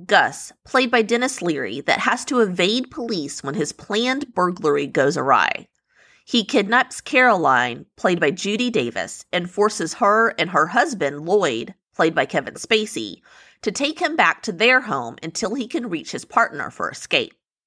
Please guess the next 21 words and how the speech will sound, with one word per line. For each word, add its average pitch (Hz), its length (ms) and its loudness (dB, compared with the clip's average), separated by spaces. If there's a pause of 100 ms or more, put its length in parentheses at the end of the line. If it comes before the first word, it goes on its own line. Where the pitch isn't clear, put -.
(600)
Carol 247 420 4
and 359 180 -2
Lloyd 175 340 2
are 160 60 4
in 170 120 0
the 160 80 -4
midst 185 380 -4
of 185 100 -4
a 147 60 -4
serious 226 680 -4
marriage 160 440 -4
issues, - 560 -10 (340)
and 170 200 -4
Gus's 233 380 0
presence 143 640 -4 (140)
acts 190 280 2
as - 140 -10
a 151 60 -4
catalyst - 720 -2
to 190 100 -4
bring 175 220 -4